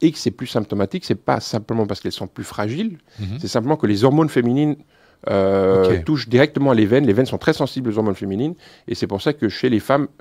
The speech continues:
Speaker 1: l'insuffisance veineuse est déjà plus, euh, plus courante, mais aussi
Speaker 2: D'accord.
Speaker 1: beaucoup plus symptomatique, en
Speaker 2: Ok.
Speaker 1: particulier quand il y a des grosses variations de, d'hormones pendant les, les cycles menstruels, et cetera. Et c'est pour ça qu'elles consultent aussi plus souvent.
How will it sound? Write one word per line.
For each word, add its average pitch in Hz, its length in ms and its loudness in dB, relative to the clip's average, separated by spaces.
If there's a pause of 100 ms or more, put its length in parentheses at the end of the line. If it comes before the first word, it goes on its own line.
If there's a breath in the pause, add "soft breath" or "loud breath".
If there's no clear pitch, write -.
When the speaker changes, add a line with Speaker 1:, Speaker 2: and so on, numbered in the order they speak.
(340 soft breath)
Speaker 1:
l'insuffisance 107 300 -2
veineuse 110 240 -2
est 104 40 -6
déjà 98 240 -4
plus, 101 280 -2
euh, 87 60 0
plus 101 160 -8
courante, 127 400 2
mais 101 100 -2
aussi 117 220 -4
Speaker 2:
D'accord. 117 240 -8
Speaker 1:
beaucoup 147 220 0
plus 123 120 -8
symptomatique, 110 640 -4 (340 soft breath)
en - 80 -4
Speaker 2:
Ok. - 60 -6
Speaker 1:
particulier 120 460 -2
quand 120 120 -2
il 104 40 2
y 101 40 2
a - 20 2
des 101 80 0
grosses 107 280 0
variations 107 380 0
de, 98 200 0
d'hormones 101 420 0
pendant 98 260 -4
les, 87 320 -8
les - 140 -8
cycles - 240 -10
menstruels, 101 380 -6
et 98 40 -10
cetera. 95 400 -8 (460 loud breath)
Et - 80 -4
c'est 104 140 -4
pour 117 120 -10
ça 147 120 -2
qu'elles 95 120 0
consultent 123 380 -6
aussi - 160 -6
plus 110 160 -10
souvent. 95 340 -8